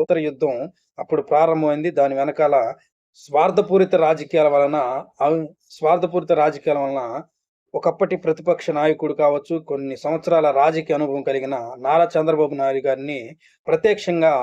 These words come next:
జైల్లో వేసి ఒక, ఒక వర్గానికి కావచ్చు, ఒక టీంకి కావచ్చు కక్షపూరితమైన విధానాన్ని అవలంబిస్తున్నాడు అనే ఉద్దేశాన్ని కలిగి దాని వలన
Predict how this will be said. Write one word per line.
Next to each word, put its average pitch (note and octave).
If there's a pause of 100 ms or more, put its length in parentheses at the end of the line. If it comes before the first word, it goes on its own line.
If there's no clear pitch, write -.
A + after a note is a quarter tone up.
(260)
జైల్లో F3
వేసి D3+ (560)
ఒక, B2+ (840)
ఒక C3+
వర్గానికి F3+
కావచ్చు, F3+
ఒక F3 (840)
టీంకి G3+
కావచ్చు D#3+ (240)
కక్షపూరితమైన F3 (320)
విధానాన్ని D3+
అవలంబిస్తున్నాడు C#3+
అనే C3
ఉద్దేశాన్ని D#3
కలిగి C#3+
దాని C#3
వలన C#3+